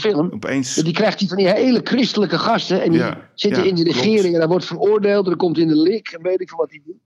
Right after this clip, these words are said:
Speaker 1: Ja, maar kijk, Larry Flint heeft natuurlijk van zijn hobby zijn beroep gemaakt.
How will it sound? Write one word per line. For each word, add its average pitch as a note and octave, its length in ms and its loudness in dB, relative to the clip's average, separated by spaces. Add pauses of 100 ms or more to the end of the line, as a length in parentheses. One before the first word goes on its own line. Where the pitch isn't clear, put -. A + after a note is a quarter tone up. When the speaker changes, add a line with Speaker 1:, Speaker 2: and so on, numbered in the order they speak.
(460)
Speaker 1:
Ja, D#3+ 200 0
maar C#3+ 120 -2
kijk, F3 180 0
Larry F#3 280 0
Flint F3+ 240 0
heeft D#3 180 2
natuurlijk D#3 240 -4
van F#3 120 0
zijn D#3 140 2
hobby F3 240 0
zijn B2 160 -6
beroep E3 240 -4
gemaakt. G2+ 360 -8